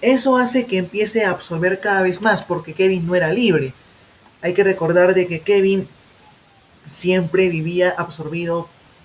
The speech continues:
por un noviazgo que nunca se formalizó con Julie, y por ese mismo motivo Julie como que no dejaba ser libre a Kevin. Y la relación de dependencia en Kevin era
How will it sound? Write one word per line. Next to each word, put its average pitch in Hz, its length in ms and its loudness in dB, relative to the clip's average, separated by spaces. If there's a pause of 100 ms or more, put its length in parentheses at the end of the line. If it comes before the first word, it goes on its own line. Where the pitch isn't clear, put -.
(280)
por 185 160 6
un 196 120 2
noviazgo 175 600 0
que 160 140 -6
nunca 165 280 -2
se 170 100 -8
formalizó 147 720 -4 (640)
con 156 220 -4
Julie, 214 420 4 (880)
y 220 80 -4
por 226 180 4
ese 240 200 4
mismo 226 280 4
motivo 196 400 -4
Julie 196 460 0 (1160)
como 190 280 -2
que 190 160 -2
no 214 260 2
dejaba 196 420 -2
ser 190 260 -4
libre 180 460 -4 (420)
a 160 120 -6
Kevin. 143 340 -6 (1120)
Y 240 340 4
la 240 120 6
relación 254 340 4
de 370 60 6
dependencia 233 720 4
en 185 140 -4
Kevin 196 420 0
era 196 380 0